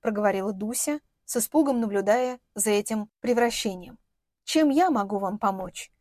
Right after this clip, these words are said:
Ведь дело об убийстве вашей дочери расследует другое отделение полиции». «Я знаю, но вы могли бы провести собственное расследование,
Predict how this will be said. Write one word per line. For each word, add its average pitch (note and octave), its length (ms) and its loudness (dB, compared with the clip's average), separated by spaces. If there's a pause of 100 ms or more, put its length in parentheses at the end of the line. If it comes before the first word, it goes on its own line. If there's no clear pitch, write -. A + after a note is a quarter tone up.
(340)
Ведь C4 200 2
дело C#4+ 320 6
об B3 100 2
убийстве B3 500 0
вашей B3 300 0
дочери A3 560 -2 (160)
расследует C4+ 680 2
другое C4 440 0
отделение G3 440 -4
полиции». - 680 -4 (800)
«Я A3+ 200 4
знаю, A3 440 2 (400)
но B3 220 4
вы C#4 120 4
могли C4+ 300 4
бы A#3+ 100 2
провести G#3 400 -2
собственное G#3+ 640 0
расследование, F#3+ 720 -4